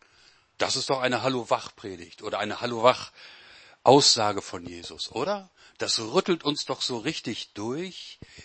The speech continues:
wie scharf hier Jesus auch vom Gericht spricht, über die Menschen, über die Städte, die ihn als Messias,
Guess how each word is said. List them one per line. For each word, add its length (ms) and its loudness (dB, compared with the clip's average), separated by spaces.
wie 220 -10
scharf 720 -2
hier 160 -6
Jesus 640 -8
auch 480 0
vom 420 -10
Gericht 720 -12
spricht, 680 -16
über 260 -6
die 340 -12
Menschen, 640 -4
über 300 -8
die 400 -8
Städte, 640 -8
die 400 -12
ihn 380 -6
als 320 -4
Messias, 960 -4